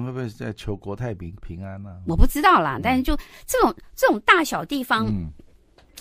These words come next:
Speaker 2: 心胸要非常清楚哎。
Speaker 1: 嗯。
Speaker 2: 你到东京去，你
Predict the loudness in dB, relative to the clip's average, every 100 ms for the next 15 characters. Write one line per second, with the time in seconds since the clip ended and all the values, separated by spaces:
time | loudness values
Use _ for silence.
0 | -20 -20 _ -12 -6 -4 -2 0 2 0
1 | -2 -6 -6 -8 -6 -6 -8 -12 -18 -14
2 | -14 -14 -6 -2 4 4 6 2 2 2
3 | 0 -2 -4